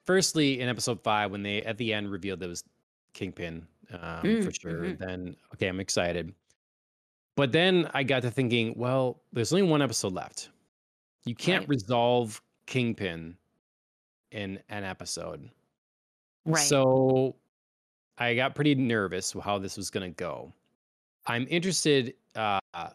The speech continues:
Speaker 1: from you, but then also from what Chris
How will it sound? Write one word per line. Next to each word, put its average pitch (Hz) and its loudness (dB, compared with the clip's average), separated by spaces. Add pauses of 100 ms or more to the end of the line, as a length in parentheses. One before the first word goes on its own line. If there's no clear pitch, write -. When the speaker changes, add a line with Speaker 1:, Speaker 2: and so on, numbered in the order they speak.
(340)
Speaker 1:
from 117 -4
you, 139 2 (260)
but 113 -4
then 117 -2
also 131 0
from 101 -4 (380)
what 107 -8
Chris - -4